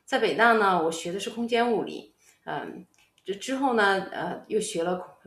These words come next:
北大的这个，呃，大气物理，大气物理之后呢，就从那个北大的环境中心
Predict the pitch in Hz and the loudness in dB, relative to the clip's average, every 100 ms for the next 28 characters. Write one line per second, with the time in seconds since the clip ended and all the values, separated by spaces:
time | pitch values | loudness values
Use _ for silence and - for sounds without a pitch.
0 | - 160 175 175 170 156 160 151 127 - | -4 -4 0 -2 -2 -6 -6 -4 -4 -4
1 | 180 - - - 202 196 226 202 175 - | -10 -14 -16 -6 -4 -4 -6 -6 -8 -10
2 | - _ _ - 196 214 220 175 143 208 | -16 _ _ -4 -2 2 2 0 -2 -6
3 | - 202 180 160 151 175 165 - 175 160 | -4 -4 -2 -4 -4 -8 -8 -8 -6 -6
4 | 165 170 165 - 101 92 95 175 - _ | -6 -8 -10 -10 -8 -8 -8 -10 -16 _
5 | 156 156 185 165 - 175 208 220 226 233 | -8 -4 -4 -4 -4 -4 -2 -4 -4 -2
6 | 233 | -4